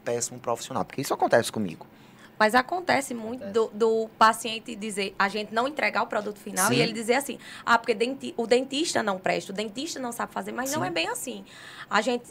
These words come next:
Speaker 2: ah, coloca, lança a proposta pra ele e vai tentando adequar do meio do nosso conhecimento, tentar adequar a cabeça do
Speaker 1: Sim.
Speaker 2: paciente naquilo que a gente pode dar a ele. Eu sempre digo assim:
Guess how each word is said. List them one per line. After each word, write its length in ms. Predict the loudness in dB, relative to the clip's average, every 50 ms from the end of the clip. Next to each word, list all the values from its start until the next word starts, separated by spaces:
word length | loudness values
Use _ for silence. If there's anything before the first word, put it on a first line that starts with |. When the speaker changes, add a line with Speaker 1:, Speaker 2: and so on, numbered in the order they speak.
| -6 -6
Speaker 2:
ah, 100 | -6 -6
coloca, 640 | 0 2 4 4 4 4 4 4 2 2 0 -2
lança 420 | 0 2 2 0 0 -4 -2 -2 -2
a 40 | -2
proposta 520 | 0 0 -2 0 4 4 4 4 2 -2 -4
pra 200 | 0 2 2 4
ele 240 | 4 2 0 -2 -6 -10 -14 -16 -16 -12 -12
e 80 | -2
vai 180 | 2 2 2 2 0 -4 -6
tentando 540 | -4 -4 -4 -4 -4 -2 -2 -2 0 0
adequar 680 | 0 2 2 2 0 0 0 0 2 2 2 2 -2 -4 -10 -20 -20 -20 -18 -2
do 140 | 0 0 2
meio 260 | 4 2 2 2 0
do 100 | -4 -2
nosso 300 | 0 0 0 0 -2 -4
conhecimento, 800 | -6 -6 -6 -6 -6 -6 -8 -6 -4 -2 -2 -2 -4 -6 -8 -12 -12 -16 -16 -16 -16 -16 -18 -20 -4 0
tentar 280 | 2 4 6 6 6 6
adequar 440 | 6 2 0 -2 2 4 4 4 4
a 40 | 4
cabeça 340 | 2 2 2 2 0 0 -2
do 80 | -6
Speaker 1:
Sim. 60 | 0 2
Speaker 2:
paciente 440 | 2 2 2 2 0 -2 -2 -2 -2
naquilo 300 | -2 -2 -2 -4 -8 -2
que 80 | -2
a 40 | 0
gente 240 | 2 2 0 -2 -4
pode 440 | -4 4 6 8 8 8 6 4 2
dar 160 | 4 6 6
a 100 | 6 6
ele. 220 | 2 -2 -6 -8 -12 -14 -16 -4
Eu 100 | 0 0
sempre 300 | 2 2 0 -2 -2 -2
digo 220 | -4 -4 -4 -2 -2
assim: 340 | -4 -4 -4 -8 -8 -10